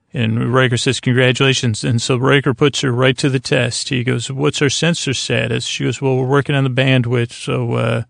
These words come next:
we can use, the scientists can use, use more sensors. We're gonna multiplex it."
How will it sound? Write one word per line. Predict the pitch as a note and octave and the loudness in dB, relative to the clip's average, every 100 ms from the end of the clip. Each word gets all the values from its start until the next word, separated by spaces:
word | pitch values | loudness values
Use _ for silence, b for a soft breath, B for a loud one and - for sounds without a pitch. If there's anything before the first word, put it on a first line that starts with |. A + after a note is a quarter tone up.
| _ _ _ _ _ - | _ _ _ _ _ -6
we | B2+ | -2
can | C3 | 0
use, | B2 A2+ | 0 0
the | D#3 B2+ B2 | -2 -2 -2
scientists | C3+ C3+ B2 B2+ - | 2 2 0 -4 -4
can | B2 | 0
use, | A#2 A#2+ - | 0 0 0
use | C3+ A#2+ | -2 0
more | C#3+ B2 | 0 0
sensors. | A#2+ - C#3+ C3+ - C3+ B2+ B2 A#2+ - _ _ _ _ _ _ _ _ _ | 0 0 0 0 0 0 0 -2 -4 -12 _ _ _ _ _ _ _ _ _
We're | C3+ | 0
gonna | B2+ A#2+ | 2 2
multiplex | B2+ C3 B2 B2 - C#3 B2 - - | 4 2 2 -2 0 0 0 0 -4
it." | C3+ A#2+ A#2+ - | -2 -2 -4 -14